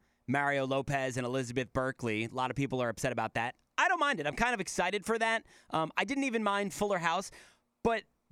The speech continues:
they're doing a remake or a reboot of a movie, should I say. And the movie, the original, is one of my favorites of all time. So it kind of bothers me that they're doing this 'cause I feel like when it's a classic movie, you definitely don't touch it. Like, it bothered me that they did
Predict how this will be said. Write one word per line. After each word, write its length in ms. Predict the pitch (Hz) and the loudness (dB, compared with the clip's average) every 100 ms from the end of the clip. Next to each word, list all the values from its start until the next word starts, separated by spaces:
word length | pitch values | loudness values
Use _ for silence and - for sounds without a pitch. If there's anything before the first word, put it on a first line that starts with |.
| - | 0
they're 140 | 240 | 0
doing 260 | 196 349 330 | 2 2 2
a 60 | |
remake 480 | 196 220 247 262 269 | 0 0 2 0 0
or 220 | - 202 180 | 0 2 2
a 40 | |
reboot 440 | 175 233 160 214 | 2 0 0 0
of 160 | - 180 | 0 0
a 60 | 185 | 2
movie, 260 | 175 196 | 0 0
should 160 | 202 233 | 0 0
I 100 | 226 | 0
say. 360 | 240 240 240 - _ _ _ _ _ _ _ _ - | 0 0 -2 -8 _ _ _ _ _ _ _ _ -2
And 120 | 214 | 0
the 40 | 226 | 2
movie, 340 | 339 359 226 | 2 2 2
the 120 | 214 | 2
original, 340 | 220 277 214 185 | 2 0 0 0
is 80 | |
one 100 | 165 | 0
of 40 | 185 | 0
my 80 | 147 | 0
favorites 360 | 156 151 165 | 0 -2 -2
of 60 | 131 | 0
all 100 | 135 | 0
time. 400 | 127 117 135 156 | 0 -2 -2 -4
So 100 | - | -4
it 60 | 135 | -4
kind 200 | - 220 | -2 -2
of 100 | 208 | 0
bothers 340 | 139 156 175 | -2 -2 -2
me 100 | 165 | -2
that 120 | 175 139 | -2 0
they're 80 | 127 | 0
doing 200 | 127 151 | 0 -2
this 100 | 160 | -4
'cause 120 | 139 | -4
I 80 | 143 | -4
feel 120 | 196 | -2
like 140 | 185 170 | -2 -2
when 100 | 165 | -4
it's 120 | - | -4
a 40 | |
classic 680 | - - 139 143 160 196 - | -10 -6 -2 -2 -2 -4 -4
movie, 680 | 104 123 147 220 214 277 262 - - | -6 -2 -2 -2 -2 -2 -2 -8 -6
you 100 | 147 | -6
definitely 680 | 127 117 202 196 151 120 117 | -4 -2 0 0 -4 -4 -4
don't 260 | 110 101 | -4 -4
touch 240 | - 95 113 | -6 -8 -4
it. 60 | |
Like, 140 | 151 160 | -4 -2
it 100 | 151 | 0
bothered 440 | 208 247 269 247 | 2 2 0 -2
me 320 | 196 185 175 156 - - - | 0 0 -2 -6 -18 -10 -4
that 140 | 170 | -2
they 140 | 175 165 | -2 -2
did 380 | 143 202 151 | -2 -2 -4